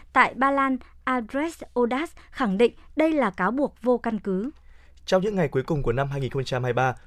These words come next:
Speaker 2: phong trào Hồi giáo Hamas ở Palestine liên tục tung video ghi lại cảnh tấn công xe tăng và các phương tiện trên bộ của quân đội Israel ở dải Gaza. Tuy
Speaker 1: Thành
Speaker 2: nhiên, cùng với việc phát lại video của Hamas, hãng tin Reuters của Anh cho biết họ không thể xác minh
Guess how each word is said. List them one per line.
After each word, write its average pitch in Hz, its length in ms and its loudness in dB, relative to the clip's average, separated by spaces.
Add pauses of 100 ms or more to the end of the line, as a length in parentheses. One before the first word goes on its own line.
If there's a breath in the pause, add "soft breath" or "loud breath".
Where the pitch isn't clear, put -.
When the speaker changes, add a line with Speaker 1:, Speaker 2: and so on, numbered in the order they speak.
(100)
Speaker 2:
phong 202 180 -4
trào 151 180 2
Hồi 131 160 -2
giáo 120 160 -2
Hamas 156 480 -2
ở 123 100 2
Palestine 147 520 0 (200 soft breath)
liên 196 160 2
tục 151 240 -2
tung 156 120 -2
video 143 340 4 (120)
ghi 185 140 2
lại 165 140 2
cảnh 120 220 -2
tấn 127 200 -2
công 160 180 -2
xe 151 120 -2
tăng 147 240 -2 (180 soft breath)
và 143 80 -2
các 190 180 0
phương 180 160 -2
tiện 165 200 4 (220 soft breath)
trên 165 200 0
bộ 156 180 4 (160)
của 139 100 2
quân 165 140 0
đội 160 120 6
Israel 139 440 2 (200 soft breath)
ở 135 120 2
dải 120 220 0
Gaza. 120 360 -2 (920 soft breath)
Tuy 185 100 2
Speaker 1:
Thành 190 100 4
Speaker 2:
nhiên, 175 160 6 (180)
cùng 147 180 -2
với 131 160 0
việc 160 200 -2
phát 202 140 -6
lại 180 180 -2
video 151 200 2
của 131 140 -6
Hamas, 147 360 -4 (220 soft breath)
hãng 190 200 -4
tin 175 120 -2
Reuters 156 360 2
của 110 100 -2
Anh 139 180 0
cho 151 140 -2
biết 175 240 0
họ - 240 -2
không 175 220 -4
thể 160 140 2
xác 190 200 -6
minh 160 200 -2